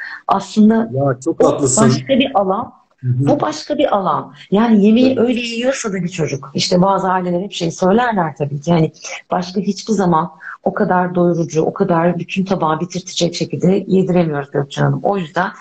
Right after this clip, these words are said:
Speaker 1: mecburuz, açıyoruz. Açınca da işte bir bakıyoruz, yiyor. Şimdi bu mecburuz dayatmasını insanlar kendilerine yapıyorlar. Mecbur değiliz aslında. Şimdi çocuk ilk, e, alışkanlıkları gelişmeye başladığı zaman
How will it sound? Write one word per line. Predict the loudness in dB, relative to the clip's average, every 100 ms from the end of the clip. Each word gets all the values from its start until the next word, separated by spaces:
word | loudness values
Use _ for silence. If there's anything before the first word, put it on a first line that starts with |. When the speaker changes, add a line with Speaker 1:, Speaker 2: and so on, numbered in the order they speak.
| -20 -20 -2
Speaker 1:
mecburuz, | 0 2 0 -2 0
açıyoruz. | -2 -2 0 0 0 -2
Açınca | -4 -2 -2 0
da | 0
işte | 0 -2
bir | 0
bakıyoruz, | 0 0 0 0 0
yiyor. | 0 0 -8 -12
Şimdi | 0 4
bu | 6
mecburuz | 6 4 2 0 0 2
dayatmasını | 0 0 0 -2 2 2
insanlar | 2 2 2 2 0
kendilerine | 2 2 4 2 2 2 0 0
yapıyorlar. | -2 0 0 0 -2 -10 _ -20 -4 0
Mecbur | 0 0 -2 0
değiliz | 0 -2 -4
aslında. | -8 -10 -8 -6 -6 -10 -20 -6
Şimdi | 0 2
çocuk | 2 0 2
ilk, | 0 0 -6 _ 0
e, | 2 2
alışkanlıkları | 2 -2 -4 -4 -4 -2 0 2
gelişmeye | 2 0 0 0 2
başladığı | -2 -4 -4 2 2
zaman | 2 0 -2